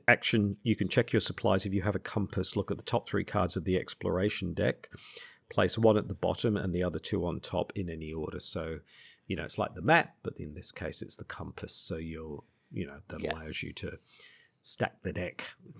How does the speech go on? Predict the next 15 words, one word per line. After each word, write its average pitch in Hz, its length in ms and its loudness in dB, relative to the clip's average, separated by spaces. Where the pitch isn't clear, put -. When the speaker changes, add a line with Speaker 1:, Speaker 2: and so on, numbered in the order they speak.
Speaker 1:
in 104 180 -4
the 85 100 -4
exploration 80 720 -8
deck 85 240 -10
as 87 140 -6
you 90 100 -10
have 87 220 -10
been 80 180 -6
able 80 260 -10
to - 140 -12
do 78 200 -12
before. 78 540 -12
So, 76 400 -12
yeah. - 120 -2
Speaker 2:
Yeah. 139 40 -12